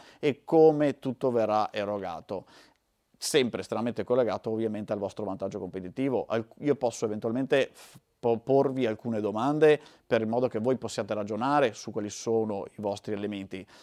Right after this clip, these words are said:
avete idea di fare una vendita semplice? Eh, avete idea di formulare un business basato sul, su un prodotto di consumo, quindi sulla vendita delle ricariche, quindi magari ci rimettiamo sul prodotto iniziale, però poi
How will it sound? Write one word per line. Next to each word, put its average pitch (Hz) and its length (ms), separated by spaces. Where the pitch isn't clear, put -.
avete 113 320
idea 110 200
di 107 100
fare 107 180
una 104 140
vendita 107 360
semplice? 151 720
Eh, 104 400
avete 110 420
idea 113 460
di 110 220
formulare 107 520
un 110 140
business 110 640
basato 104 460
sul, 104 560
su 117 140
un 107 40
prodotto 107 320
di 104 100
consumo, 139 580
quindi 104 440
sulla 113 300
vendita 107 260
delle 104 140
ricariche, 135 640
quindi 95 320
magari 98 240
ci - 120
rimettiamo 104 480
sul 110 160
prodotto 110 360
iniziale, 127 420
però 107 180
poi 113 380